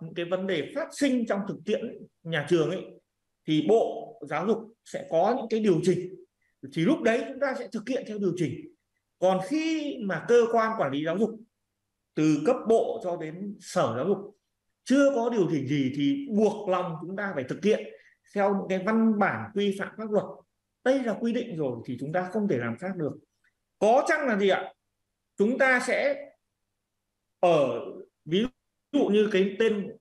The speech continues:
thầy, nickname của thầy là Trang Minh Khoa ở Kiên Giang, đúng không ạ?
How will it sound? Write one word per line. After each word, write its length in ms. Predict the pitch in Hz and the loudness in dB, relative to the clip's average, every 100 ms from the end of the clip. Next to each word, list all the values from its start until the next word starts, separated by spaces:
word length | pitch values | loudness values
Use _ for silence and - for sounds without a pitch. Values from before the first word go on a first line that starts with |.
| 147 | -2
thầy, 220 | 160 151 | 0 2
nickname 380 | 202 226 220 196 | 0 0 0 0
của 100 | 147 | -2
thầy 120 | 147 | -2
là 260 | 139 135 123 - _ _ | -2 -2 -6 -12 _ _
Trang 240 | - 220 220 | -2 0 2
Minh 180 | 214 196 | 0 2
Khoa 280 | 220 208 208 | 0 2 0
ở 280 | 156 135 113 110 - | -2 -2 -4 -8 0
Kiên 180 | 190 185 | 0 2
Giang, 260 | 214 202 | 0 0
đúng 120 | 190 202 | 0 0
không 100 | 208 | 0
ạ? 200 | - | -4